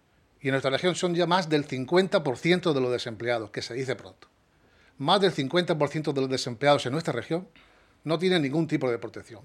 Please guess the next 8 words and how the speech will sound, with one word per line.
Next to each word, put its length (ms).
Y 100
eso 120
nos 120
parece, 420
pues, 160
absolutamente, 800
eh, 140
dramático. 520